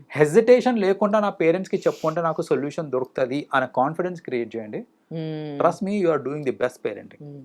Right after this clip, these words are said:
Speaker 2: ఇంకోటి అప్పట్లో మనల్ని కొట్టినా, రాయి తీసుకొని కొట్టినా, కోమ్ తీసుకొని కొట్టినా పడేవాళ్ళం. ఇప్పుడు వాళ్ళకి తొందరగా సూసైడ్ థాట్స్ కూడా రావడం ఏంటి?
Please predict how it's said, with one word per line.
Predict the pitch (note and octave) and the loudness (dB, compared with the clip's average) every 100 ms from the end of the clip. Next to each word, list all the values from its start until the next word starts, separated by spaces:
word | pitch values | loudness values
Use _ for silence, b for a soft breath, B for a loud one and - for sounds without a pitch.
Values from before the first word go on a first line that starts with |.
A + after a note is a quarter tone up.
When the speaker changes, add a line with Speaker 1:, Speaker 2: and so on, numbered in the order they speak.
| _ b - | _ b -10
Speaker 2:
ఇంకోటి | F3 A3 B3 D#3+ D#3 G#3 | -2 2 2 2 -6 -4
అప్పట్లో | F#3+ G3 A3+ A#3+ | -4 -2 0 2
మనల్ని | A3+ A3 A3 | 2 2 0
కొట్టినా, | A3 E3+ E3+ G#3+ G#3+ G#3+ A3 G3 E3 | -2 -6 -4 -2 0 0 -2 -6 -2
రాయి | F3+ D3+ A3 | 2 2 2
తీసుకొని | A3+ - G3+ | -2 0 0
కొట్టినా, | G3+ F3 G#3 C4 | 0 -2 -2 -2
కోమ్ | G3+ F#3+ G3+ | 0 0 0
తీసుకొని | A3+ - G#3 | -4 0 0
కొట్టినా | G3+ G3+ A#3 A#3+ B B G3+ | 0 0 -2 -4 B B 2
పడేవాళ్ళం. | G#3 G3 G3 | 4 2 0
ఇప్పుడు | B3+ F#4 | -2 2
వాళ్ళకి | D#4 D#4 D#4 B3+ E4 D#4+ | 2 2 -2 -4 -4 0
తొందరగా | A3+ A#3+ D4+ D4+ | 0 0 0 0
సూసైడ్ | D4 - C4 F#4+ G4 E4 C4+ A#3 G#3 G3+ B B B - | -2 -6 -6 -2 0 2 2 2 0 -4 B B B 4
థాట్స్ | A3+ B3+ - | 8 8 6
కూడా | - C#4 C4 A#3 G3+ | -2 4 6 6 4
రావడం | G3 F#3+ B3 A#3+ G3+ | 4 4 2 -2 -2
ఏంటి? | F3 E3+ D#3+ D#3 | -6 -6 -8 -8